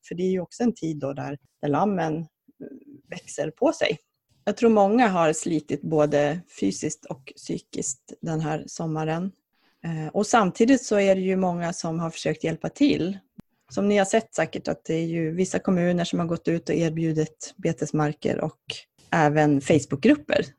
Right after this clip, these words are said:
som har försökt förmedla då bete och, och gräs som man kan slå. För att det är ju inte bara betet utan det är ju vinterfodret också som, som man ska skörda. Och det blir nu,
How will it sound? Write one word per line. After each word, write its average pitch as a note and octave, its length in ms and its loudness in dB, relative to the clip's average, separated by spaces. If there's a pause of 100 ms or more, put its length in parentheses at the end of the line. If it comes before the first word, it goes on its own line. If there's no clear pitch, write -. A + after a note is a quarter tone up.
som D3+ 240 0
har D3 320 2
försökt - 580 -4
förmedla E3+ 540 2
då D3+ 180 0 (360)
bete - 500 0
och, - 220 -6 (920)
och - 260 -12
gräs E3+ 640 0
som D#3+ 300 0
man E3+ 120 2
kan E3+ 180 -2
slå. E3 260 2
För F3+ 140 -2
att F#3 160 2
det F#3+ 60 4
är F#3+ 40 4
ju F#3+ 100 6
inte F3+ 200 2
bara F#3+ 280 6
betet F#3+ 480 4
utan F3+ 260 -2
det F#3 60 2
är F#3 40 4
ju F#3 80 6
vinterfodret F3+ 840 2
också D3 280 -2
som, D3 380 0 (380)
som D3+ 420 0 (120)
man D3+ 220 2
ska - 180 -4
skörda. C3 520 2 (960)
Och - 380 -12
det E3 160 2
blir E3 540 2
nu, E3 400 0